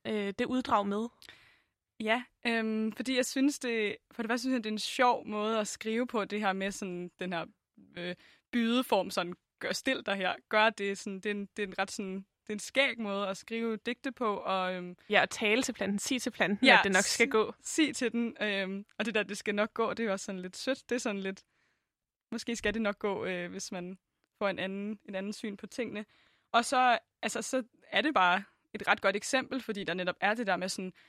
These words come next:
Speaker 2: prøv at gå ind i, øh, planten, og tænk over, hvordan det er at være inde i dens fibre, <laughs> eller dens sådan krop, om man vil. Øhm,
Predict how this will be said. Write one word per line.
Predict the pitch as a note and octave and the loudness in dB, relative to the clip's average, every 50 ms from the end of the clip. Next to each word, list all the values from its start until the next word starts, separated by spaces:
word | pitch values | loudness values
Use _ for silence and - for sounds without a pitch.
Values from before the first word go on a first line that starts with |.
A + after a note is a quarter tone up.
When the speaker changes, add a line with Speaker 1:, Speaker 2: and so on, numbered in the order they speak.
| _ _ _ _ _ | _ _ _ _ _
Speaker 2:
prøv | - C4+ | 0 0
at | A#3+ | 0
gå | - - | 2 0
ind | - C#4 B3+ | 0 0 0
i, | B3+ A3 - _ _ _ - | -2 -4 -6 _ _ _ -10
øh, | G3 | -10
planten, | - - - F3+ G3 B3 C4 - C#4 C4 - - _ _ - | -10 -6 -2 0 0 0 2 2 2 0 0 -4 _ _ 0
og | A3 G#3 - - | 0 0 0 0
tænk | - C4 A#3 G#3+ | -2 0 0 0
over, | G3+ G3 | 0 -2
hvordan | F3+ G3 F#3+ G3 G3+ | -2 -2 -4 -2 0
det | G3 | 2
er | F3+ | 2
at | G3 G3+ | 2 2
være | G3+ - | 2 0
inde | F#3+ G#3 A3 | 0 -2 -2
i | G#3+ | 0
dens | - B3+ C4+ C4+ C#4 - - - - - | 2 2 2 2 0 -4 -6 -6 -8 -12
fibre, | - - - B3 A3 - - - - G3+ G#3 - - | -8 -4 -4 -4 -2 -4 -4 0 0 0 0 0 -2
<laughs> | - - C#4+ | 0 2 2
eller | A3 A3 | 2 2
dens | - - C4 - - | 2 2 0 0 0
sådan | - - G3 F3 F#3+ | -4 -4 -4 -6 -6
krop, | - - - - F3+ A3 - - - | -8 -12 -2 4 4 4 4 2 -2
om | - G3 G3+ | -6 -4 -4
man | F#3+ F#3 F#3+ F#3 | -4 -4 -4 -4
vil. | F#3 G3 G#3 G#3+ - - - - - _ _ _ _ _ - | -4 -6 -6 -8 -10 -16 -20 -20 -20 _ _ _ _ _ 0
Øhm, | A3 A3 G#3 G3+ G3+ G3 F#3+ F#3+ F#3 F#3 F#3 | 2 2 2 2 0 -2 -2 -2 -4 -6 -6